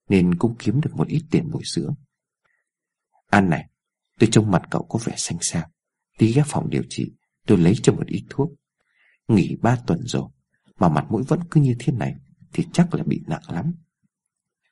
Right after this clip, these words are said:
An đáp, "Không có cần đâu, phiền lắm, mai mốt là khỏi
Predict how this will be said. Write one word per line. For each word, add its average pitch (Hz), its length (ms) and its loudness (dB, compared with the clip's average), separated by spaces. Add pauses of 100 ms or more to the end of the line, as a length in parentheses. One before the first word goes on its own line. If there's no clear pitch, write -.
(120)
An 90 320 4
đáp, 117 180 0 (800)
"Không - 280 -2
có 98 200 2
cần 67 240 0
đâu, 85 140 -2 (260)
phiền - 280 2
lắm, - 180 -2 (560)
mai 92 220 4
mốt 123 200 0
là - 80 -10
khỏi - 280 -10